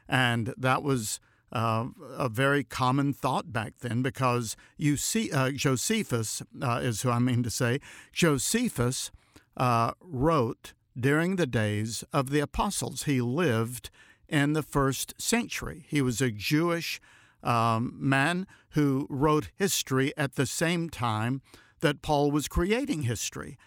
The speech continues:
And so his writings are very interesting, but very long and rather the laborious to read. So Doctor Meyer has, uh, done a tremendous favor to us in giving us the essential works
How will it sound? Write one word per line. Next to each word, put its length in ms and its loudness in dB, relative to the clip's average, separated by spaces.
And 220 0
so 240 2
his 360 -2
writings 680 0
are 260 2
very 500 0
interesting, 640 0
but 140 -2
very 300 2
long 480 2
and 140 2
rather 260 4
the 120 -2
laborious 600 2
to 120 -2
read. 280 -2
So 140 0
Doctor 340 0
Meyer 420 2
has, 440 0
uh, 180 2
done 280 2
a 80 2
tremendous 720 2
favor 360 0
to 260 0
us 240 -4
in 220 2
giving 340 2
us 200 -2
the 300 0
essential 720 0
works 560 0